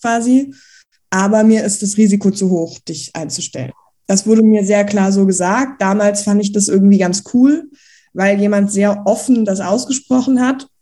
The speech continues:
Also zumindest fand ich es besser, als, äh, so sich die Sache zu denken. Und heute denke ich aber so, warum habe ich nichts gesagt? Also warum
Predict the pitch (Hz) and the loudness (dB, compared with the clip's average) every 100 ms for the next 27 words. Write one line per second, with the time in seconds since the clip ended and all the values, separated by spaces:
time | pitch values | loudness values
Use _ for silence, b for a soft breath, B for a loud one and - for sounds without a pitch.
0 | _ _ _ 202 196 190 214 208 202 202 | _ _ _ -2 -2 0 0 -2 -2 0
1 | 190 - 170 185 214 220 208 185 185 - | 0 -2 -2 -2 0 -2 -2 -4 -2 -4
2 | - - - - 196 190 208 202 202 202 | -4 -8 -20 -14 -8 0 2 4 2 0
3 | 196 175 185 190 196 185 - 165 233 262 | -4 -4 -2 -2 -2 -4 -2 0 0 0
4 | 320 359 b b - 208 196 196 226 220 | -4 -8 b b -4 0 2 2 0 -2
5 | 220 226 226 208 208 202 202 196 196 202 | -4 -2 -2 0 0 2 2 2 -2 -12
6 | _ _ _ _ _ 190 196 214 214 220 | _ _ _ _ _ -4 0 2 2 0
7 | 214 - 196 208 240 - - - 196 190 | -2 -4 -2 0 0 -4 -6 -2 0 2
8 | 190 220 254 233 247 262 262 | 0 0 0 2 4 4 4